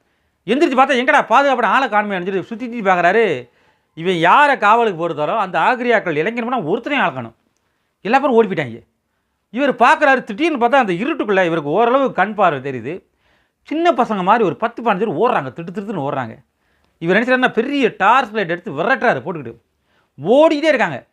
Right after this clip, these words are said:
அங்கிட்டு மலை, மலை, காடு எல்லாம் தாண்டி போறாங்க. இவர் குறிப்பிட்ட அளவுக்கு ஓடுறாரு. ஒரு கட்டத்துல அவங்க நின்றுறாங்க. நின்ன உடனே இவர் பக்கத்துல போய் நிக்கிறாரு. அந்த இருட்டுல அவங்க தலைமுடி பூரா வெளுத்து கிடக்கு. இவருக்கே ஒரு சந்தேகம் வந்துருது, "உண்மையிலே இது பேய் பிசாசா இருக்குமோ?" அப்படின்னு சொல்லிட்டு.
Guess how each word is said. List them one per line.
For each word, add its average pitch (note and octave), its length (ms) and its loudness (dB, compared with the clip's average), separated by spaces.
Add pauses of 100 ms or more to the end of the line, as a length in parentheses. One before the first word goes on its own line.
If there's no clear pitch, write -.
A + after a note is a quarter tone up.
(460)
அங்கிட்டு A3 260 -4
மலை, G#3+ 360 2
மலை, G#3 300 0
காடு G#3 280 4
எல்லாம் G3+ 240 0
தாண்டி G3 220 -2
போறாங்க. F#3+ 220 -2
இவர் F#3+ 200 -2
குறிப்பிட்ட A3+ 320 -4
அளவுக்கு G3+ 240 0
ஓடுறாரு. G3+ 280 2
ஒரு E3+ 200 -2
கட்டத்துல A3+ 220 -2
அவங்க D#3 260 0
நின்றுறாங்க. C3+ 360 -8 (680)
நின்ன C4 200 -2
உடனே A#3 200 2
இவர் E3+ 240 0
பக்கத்துல A#3 260 -4
போய் D3+ 200 -2
நிக்கிறாரு. A#2+ 280 -6 (580)
அந்த D#3 220 -2
இருட்டுல A#3 400 -2
அவங்க D3 380 2
தலைமுடி A3+ 520 -2
பூரா G#3 200 -2
வெளுத்து G3+ 520 -6
கிடக்கு. C#3 300 -6 (640)
இவருக்கே D#4 360 2
ஒரு C#4+ 180 4
சந்தேகம் F#3 300 0
வந்துருது, A#2+ 140 -8
"உண்மையிலே A#3 360 0
இது G#3 140 -4
பேய் B3 300 2
பிசாசா F3 320 0
இருக்குமோ?" C#3+ 280 -4
அப்படின்னு B2 240 -4
சொல்லிட்டு. A2+ 260 -14